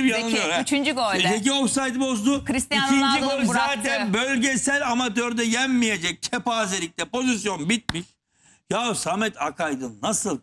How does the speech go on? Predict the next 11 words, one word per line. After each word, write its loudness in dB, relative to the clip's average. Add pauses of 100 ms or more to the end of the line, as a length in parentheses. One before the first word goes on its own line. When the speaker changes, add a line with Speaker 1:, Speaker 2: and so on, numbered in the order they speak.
(120)
Speaker 2:
futbolun -4
fundamentalına -2
aykırı, 0 (320)
nasıl 2
o 0
bir 4
şey 4
verirsin? 0
Ben 0
inanamıyorum 0
hala. -2